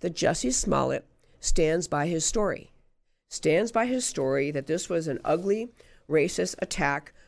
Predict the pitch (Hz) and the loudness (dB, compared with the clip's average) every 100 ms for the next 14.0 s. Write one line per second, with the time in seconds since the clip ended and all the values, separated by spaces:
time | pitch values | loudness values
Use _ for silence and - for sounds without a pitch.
0 | _ 120 127 135 - 220 247 - - 110 | _ 0 2 2 2 0 2 2 4 2
1 | 214 - _ _ _ _ _ _ _ _ | -6 -14 _ _ _ _ _ _ _ _
2 | _ _ _ _ 151 139 170 240 - 131 | _ _ _ _ -2 2 2 2 4 4
3 | 104 151 - - - - 185 220 196 - | 2 -4 -10 -14 -8 -2 0 0 -2 0
4 | 311 415 392 330 175 202 - 160 175 175 | 0 2 2 2 2 0 -2 0 0 0
5 | 226 370 294 196 175 143 - _ _ 247 | 2 2 4 2 0 -4 -10 _ _ 0
6 | 381 330 175 175 - 214 185 147 - 151 | 2 2 2 0 0 0 2 0 0 0
7 | 175 - - - - - 208 190 190 180 | -2 -2 -2 -2 -4 -2 -4 -2 0 0
8 | 151 147 _ - - _ 170 196 196 - | 0 -4 _ -20 -20 _ -4 0 0 0
9 | 214 202 175 - 202 202 170 165 123 123 | 2 2 2 0 0 0 -2 2 2 0
10 | 156 _ _ _ 170 185 185 170 185 196 | -4 _ _ _ 2 4 4 2 2 2
11 | 180 - - - - 202 - - - - | 2 -2 -8 -14 0 0 0 -10 -18 -12
12 | - 170 170 175 190 208 214 202 165 170 | 0 2 4 2 2 4 4 4 4 4
13 | 175 - - 160 - 190 185 156 139 139 | 2 -2 -2 -2 2 2 2 0 0 -4